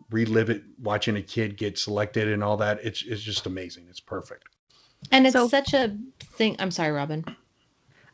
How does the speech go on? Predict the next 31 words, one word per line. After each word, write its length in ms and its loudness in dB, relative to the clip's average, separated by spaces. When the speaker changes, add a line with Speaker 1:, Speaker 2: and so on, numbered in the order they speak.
Speaker 3:
Uh, 220 8
Jason, 360 2
whose 240 2
wand 240 4
do 60 2
you 180 4
have? 400 2
Speaker 1:
So 180 8
I 160 12
only 160 6
have 160 2
my 160 0
own. 320 0
I 160 2
actually 280 0
did 240 -4
the 80 -2
little 180 0
quiz. 400 -6
I 160 0
have 120 2
an 120 -2
oak 240 -2
wand. 340 -4
Um, 180 -4
Speaker 3:
Okay. 320 0
Speaker 1:
so, 380 4
uh, 420 2
yeah, 200 0
so 200 -2
I, 240 4